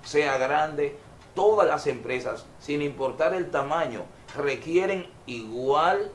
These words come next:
igual gerencia. Requieren de que haya una planificación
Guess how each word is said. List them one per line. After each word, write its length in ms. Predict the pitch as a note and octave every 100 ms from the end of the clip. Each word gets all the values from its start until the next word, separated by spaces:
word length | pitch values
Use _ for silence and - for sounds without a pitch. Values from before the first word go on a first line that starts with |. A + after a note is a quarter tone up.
| -
igual 760 | G#2+ A2+ G2+ A#2 C3 D3 F3 - - -
gerencia. 640 | B2+ A2+ A2 A2 G2 - - - - - - -
Requieren 680 | G#2 G#2+ B2 D3 F3+ G3 G3 - - - G#2
de 320 | B2+ C3 - -
que 100 | B2
haya 160 | B2+
una 240 | C#3 C3 -
planificación 960 | A#2+ A#2 G#2+ A2+ G2 G#2 - A2 G#2